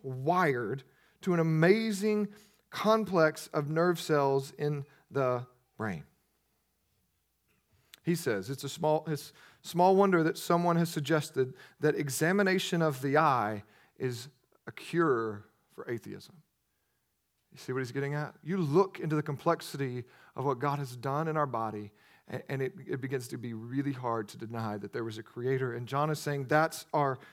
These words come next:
Jesus. He's the one who did all of this. We should study biology and anatomy and physiology and let our minds be blown.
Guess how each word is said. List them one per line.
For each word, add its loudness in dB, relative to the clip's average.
Jesus. -2
He's 4
the 2
one 6
who 4
did 10
all 8
of 2
this. -4
We 2
should 0
study 6
biology 8
and 4
anatomy 6
and -2
physiology 6
and 4
let 8
our 6
minds 6
be 2
blown. 6